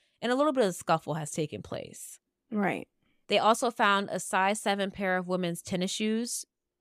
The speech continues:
Speaker 1: in his room. So obviously they're assuming that those belong to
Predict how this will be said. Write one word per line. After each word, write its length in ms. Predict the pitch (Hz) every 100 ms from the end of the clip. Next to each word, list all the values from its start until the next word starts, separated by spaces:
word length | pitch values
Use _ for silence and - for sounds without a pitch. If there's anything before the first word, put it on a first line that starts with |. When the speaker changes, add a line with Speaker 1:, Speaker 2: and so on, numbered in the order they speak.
| -
Speaker 1:
in 180 | 208 214
his 220 | 220 190
room. 340 | 196 190 226 262 _ _ -
So 220 | - 170
obviously 520 | 135 175 180 - 160
they're 180 | 160 160
assuming 400 | 165 - 170 160
that 160 | 156 170
those 220 | 143 147
belong 440 | - 151 147 131 180
to 440 | - 147 85 90